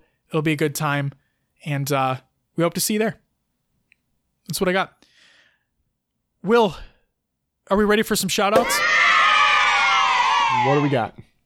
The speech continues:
Speaker 1: First and foremost, I wanna give a shout out to everyone who tuned in to the watch and listen along for the H C S Invitational. Again,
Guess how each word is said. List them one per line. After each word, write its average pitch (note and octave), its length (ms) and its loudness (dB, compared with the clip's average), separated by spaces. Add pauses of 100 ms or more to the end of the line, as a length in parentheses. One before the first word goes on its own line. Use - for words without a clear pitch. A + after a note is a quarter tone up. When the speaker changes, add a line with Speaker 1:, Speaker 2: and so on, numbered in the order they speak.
(380)
Speaker 1:
First B3 240 0
and A3 80 -2
foremost, A#3+ 360 2
I G#3+ 40 4
wanna A3 200 0
give G3+ 140 -4
a F#3+ 60 2
shout F#3+ 260 0
out F3+ 140 0
to - 200 -6
everyone A3 400 0
who G3 120 0
tuned G3 380 -2
in F3+ 360 0 (600)
to G#3 100 -4
the F#3 80 0
watch F#3+ 320 0
and F3+ 100 -6
listen F#3 240 -2
along F3 280 0
for F3+ 100 -6
the D#3+ 80 -4
H E3+ 220 -4
C F#3 80 0
S D#3 120 -2
Invitational. D3+ 640 -2 (440)
Again, E3+ 420 -2